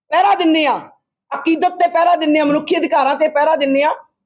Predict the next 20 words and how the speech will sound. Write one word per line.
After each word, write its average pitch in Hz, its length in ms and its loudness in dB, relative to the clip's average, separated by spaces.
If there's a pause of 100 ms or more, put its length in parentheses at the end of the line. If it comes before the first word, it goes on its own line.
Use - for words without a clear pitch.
(120)
ਬੀਬੀ 302 360 -2
ਕੇਤੀਆ 285 580 -2
ਫਰਾਂਸ 277 420 -2
ਦੀ 311 100 0
ਬੱਚੀ 285 280 -2
ਸੀ, 254 320 -4 (760)
ਸਾਡੇ 254 400 0
ਸੈਰ 277 300 -2
ਕਰਨ 294 260 0
ਆਈ 294 120 0
ਸੀ 311 120 -2
ਇੰਡੀਆ 277 280 0
'ਚ। - 160 -10 (460)
ਬੇਅੰਤ 302 300 -2
ਸਿੰਘ 330 280 0
ਮੁੱਖ 294 240 -2
ਮੰਤਰੀ 302 380 0
ਦੇ 302 160 2 (320)
ਪੋਤਰੇ 277 400 0
ਗੁਰਕੀਰਤ 277 520 -2